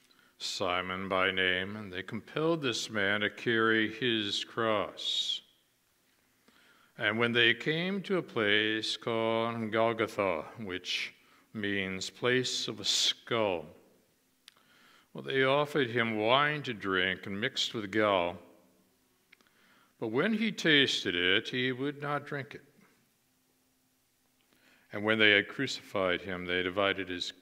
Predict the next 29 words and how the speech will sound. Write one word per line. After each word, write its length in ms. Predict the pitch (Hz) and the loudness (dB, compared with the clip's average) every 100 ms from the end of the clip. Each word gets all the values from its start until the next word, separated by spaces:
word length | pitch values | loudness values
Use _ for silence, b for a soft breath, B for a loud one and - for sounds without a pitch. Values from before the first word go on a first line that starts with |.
| - | -10
garments 600 | 117 113 110 92 82 - | -2 0 -2 -4 -10 -10
among 440 | 98 95 98 101 92 | -8 -8 -6 -6 -8
them 180 | 90 | -8
by 180 | 87 90 | -4 -4
casting 640 | - - 98 - - 92 92 | -4 -6 -8 -8 -12 -12 -6
lots. 640 | 92 90 - - - - - _ _ _ _ _ _ _ _ _ _ _ b b b b b | -6 -6 -12 -12 -10 -10 -16 _ _ _ _ _ _ _ _ _ _ _ b b b b b
And 160 | 107 101 | -6 0
then 240 | 113 131 | 0 2
they 360 | 131 123 123 113 | 4 6 4 2
sat 340 | - 139 127 | -2 -4 -2
down 380 | 123 113 101 101 | 0 2 0 -2
and 100 | 98 | -4
kept 260 | 117 104 | -8 -8
watch 480 | 110 110 110 110 - 101 | 0 4 4 2 -4 -4
over 240 | 92 90 | -4 -6
him 240 | 98 95 | -8 -6
there. 300 | 92 90 87 87 - _ _ _ _ _ _ _ _ _ _ _ _ _ _ _ _ b b b - | -2 0 -2 -6 -20 _ _ _ _ _ _ _ _ _ _ _ _ _ _ _ _ b b b -6
And 140 | 104 | 0
over 220 | 101 135 | 2 2
his 200 | 165 - | 2 0
head 400 | 127 110 110 120 | 2 4 4 2
they 300 | 117 113 113 | 2 4 4
put 220 | 107 143 - | 0 -6 -12
the 80 | |
charge 480 | - - 143 139 - | -10 -2 0 0 -2
against 540 | 120 110 120 123 - - | -6 -2 -2 -4 -8 -4
him, 340 | 90 87 87 | -4 -4 -6
which 260 | 85 - 110 | -8 -6 -2
read, 400 | 98 95 92 | 2 2 0